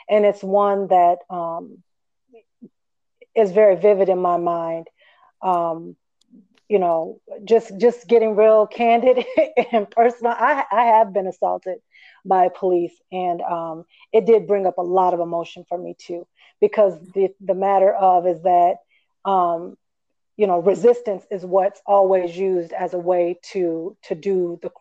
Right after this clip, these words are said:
the wrong, um, and, and to justify wrongdoings. And the man was not resisting at all.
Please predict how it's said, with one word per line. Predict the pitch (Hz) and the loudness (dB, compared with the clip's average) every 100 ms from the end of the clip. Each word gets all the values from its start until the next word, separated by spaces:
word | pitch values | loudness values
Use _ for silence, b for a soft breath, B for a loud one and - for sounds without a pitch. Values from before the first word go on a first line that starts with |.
| _ | _
the | 175 190 | -8 -2
wrong, | 190 180 160 156 160 _ b b b | 0 0 -4 -12 _ _ b b b
um, | 196 180 170 160 170 _ | -4 -2 -2 -6 -12 _
and, | 196 180 175 170 - _ - | -6 -4 -4 -6 -12 _ -10
and | 190 | -4
to | 185 | -2
justify | 160 196 - - - 170 160 160 - | 0 0 0 -4 -2 -2 -2 -6 -4
wrongdoings. | 190 170 170 170 170 165 - _ B B B B | -2 -2 -2 -4 -4 -8 -16 _ B B B B
And | 196 180 180 214 _ _ 202 | -4 -2 -4 -10 _ _ -4
the | 190 | 0
man | 208 226 208 | 4 4 4
was | 185 | 2
not | 190 190 | 2 0
resisting | 180 175 185 - 180 165 | 0 0 0 -2 -6 -2
at | 170 | 0
all. | 180 165 165 | 2 0 -2